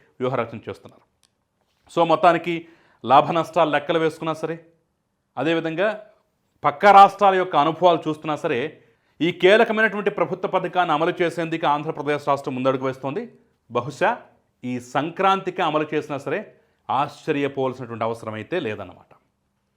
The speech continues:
So, నాకున్నటువంటి సమాచారం బట్టి చూసినట్టయితే నెక్స్ట్ సూపర్ సిక్స్లో రాబోయే పథకం అయితే ఉచిత బస్సు, మహిళలకు ఉచిత బస్సు హామీ. మరి ఆ తర్వాత మిగిలిన పథకాలు ఏ రకంగా అమలు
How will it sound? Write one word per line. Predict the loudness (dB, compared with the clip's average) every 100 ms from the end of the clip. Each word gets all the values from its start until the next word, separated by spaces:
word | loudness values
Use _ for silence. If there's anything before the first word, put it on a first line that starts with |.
| _ _ _ _ _ -6
So, | -4 -4 -8 _ _ _ _ _ _ _ 0
నాకున్నటువంటి | 6 6 6 2 0 -2
సమాచారం | -4 -2 0 0 -2
బట్టి | -4 -6
చూసినట్టయితే | -10 -8 -6 -6 -6 -8 _
నెక్స్ట్ | -6 -6 -4 -6 -6
సూపర్ | -4 -4 -4
సిక్స్లో | -6 -8 -4 2
రాబోయే | 2 2 -2
పథకం | -4 -6 -8 -8
అయితే | -4 -2 -2 -4 -14 _ _ _ _ _
ఉచిత | -12 -8 -4 -4
బస్సు, | -2 -4 -4
మహిళలకు | -8 -4 -4 -4 -8
ఉచిత | -8 -8
బస్సు | -6 -6 -8
హామీ. | -10 -10 -12 -20 _ _ _ _ _ _ _ _ _ _ _ -6
మరి | -2
ఆ |
తర్వాత | 0 0 -2
మిగిలిన | -4 -2 -2
పథకాలు | -2 -4 -6 -6 -4
ఏ | -4
రకంగా | -6 -8
అమలు | -8 -8